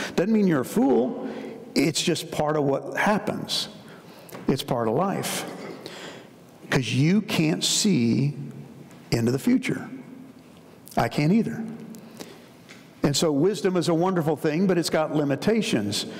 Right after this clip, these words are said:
And I, I love how he adds in verse eleven, "If the serpent bites before it's charmed, there's no advantage to the charmer." Just picture that.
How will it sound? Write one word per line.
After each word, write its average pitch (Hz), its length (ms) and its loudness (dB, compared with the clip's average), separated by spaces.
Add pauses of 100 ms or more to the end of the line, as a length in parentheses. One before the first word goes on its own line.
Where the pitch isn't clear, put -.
(520)
And 151 120 4
I, 156 80 4
I 160 160 2
love 180 280 4
how 185 160 4
he 165 120 4
adds 170 200 2
in 156 100 4
verse 165 200 2
eleven, 170 340 2
"If 143 100 -2
the 165 80 2
serpent 220 560 2
bites 175 340 0
before 175 360 2
it's 147 160 -2
charmed, 139 600 2 (1040)
there's 147 220 0
no 165 180 4
advantage 143 400 0
to 143 100 0
the 120 100 -4
charmer." 117 460 -2 (960)
Just - 220 0
picture 226 300 0
that. - 640 -4